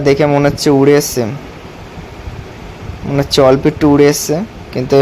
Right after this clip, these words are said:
চার পাঁচ ঘন্টার মতো উড়ে এসছে। তো এই দেখেন, এইটা হলো, এটা কুরুসে আছে, না এই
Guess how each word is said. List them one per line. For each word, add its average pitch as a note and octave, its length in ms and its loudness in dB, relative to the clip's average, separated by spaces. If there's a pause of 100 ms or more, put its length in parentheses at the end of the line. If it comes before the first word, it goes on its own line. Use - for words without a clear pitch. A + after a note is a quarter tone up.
(140)
চার C3+ 180 4
পাঁচ C3+ 200 0
ঘন্টার C#3+ 220 2
মতো C3+ 180 2
উড়ে C3 180 4
এসছে। C3 200 -6 (1300)
তো C3 140 -2
এই A#2+ 100 4
দেখেন, A#2+ 220 0 (100)
এইটা B2+ 200 0
হলো, C#3 140 4 (180)
এটা C#3+ 220 0
কুরুসে D3+ 400 4
আছে, A2+ 160 -4 (800)
না C#3 80 2 (120)
এই C3+ 60 4